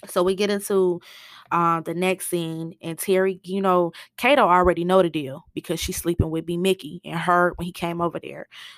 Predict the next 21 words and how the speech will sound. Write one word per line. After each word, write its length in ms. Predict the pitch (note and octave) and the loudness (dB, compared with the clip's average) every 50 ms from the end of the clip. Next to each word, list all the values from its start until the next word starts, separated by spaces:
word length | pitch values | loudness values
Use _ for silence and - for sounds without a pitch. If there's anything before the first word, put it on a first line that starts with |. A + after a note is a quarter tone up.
| _ | _
So, 260 | - - - E3 E3 | -10 -6 -4 -2 -2
you 120 | E3 F3 F3+ | -2 -2 -2
know, 140 | F3 F3 F3 | -2 -2 -4
he 180 | F3+ F#3+ F#3 | -4 -4 -4
gives 340 | E3+ F3+ F#3+ F#3+ F#3+ F3+ - | 0 2 2 2 2 0 -4
the, 100 | - - _ | -10 -14 _
each 320 | - G3 G3 - - - | -8 -6 -6 -6 -8 -8
crew 500 | - - - G#3+ A3 A3 G#3+ G#3 G#3+ G#3 - _ _ _ _ - | -4 0 2 2 2 2 0 -2 -4 -6 -10 _ _ _ _ -12
their 160 | E3 E3 E3 | -10 -8 -6
work, 380 | E3 F3 G#3 A3 A#3 - - - - - _ _ _ _ _ _ _ _ _ | -2 2 4 4 4 2 0 -4 -12 -20 _ _ _ _ _ _ _ _ _
tells 180 | - F3+ F3 | -6 -4 -4
them 80 | E3 F3 | -4 -6
to 60 | E3+ | -6
go 100 | D#3+ E3+ | -2 0
out 180 | E3+ E3+ E3+ - | 0 0 0 -2
there 120 | E3+ E3+ | -6 -8
and 120 | E3+ E3 D#3+ | -8 -6 -6
do 80 | E3+ | -6
what 180 | E3 D#3+ D#3+ - | -6 -6 -8 -10
they 140 | - D3+ D#3 | -12 -12 -4
do. 480 | - G#3 G#3+ A3 G#3+ G#3 G3+ G#3 G#3 | 0 2 2 4 4 4 2 0 -4